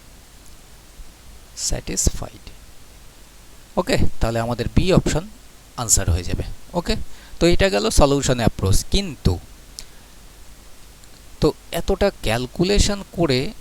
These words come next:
আমাদের, আহ, পরীক্ষার হলে তো সেই, আহ, টাইমটা দেয়া যাবে না। এটা হচ্ছে মূল ব্যাপার। তুমি যখন ধরে নিতে পারবে না। তো তখন আমাদের কি দরকার? তখন আমাদের এই অ্যাটেম্পট অ্যাপ্রোচটা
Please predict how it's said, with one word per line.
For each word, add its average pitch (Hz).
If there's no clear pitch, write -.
আমাদের, 170
আহ, 151
পরীক্ষার 160
হলে 156
তো 160
সেই, 156
আহ, 143
টাইমটা 160
দেয়া 175
যাবে 110
না। 117
এটা 160
হচ্ছে 175
মূল 165
ব্যাপার। 170
তুমি 147
যখন 180
ধরে 139
নিতে 165
পারবে 117
না। 95
তো 160
তখন 165
আমাদের 165
কি 147
দরকার? 127
তখন 131
আমাদের 131
এই 151
অ্যাটেম্পট 127
অ্যাপ্রোচটা 127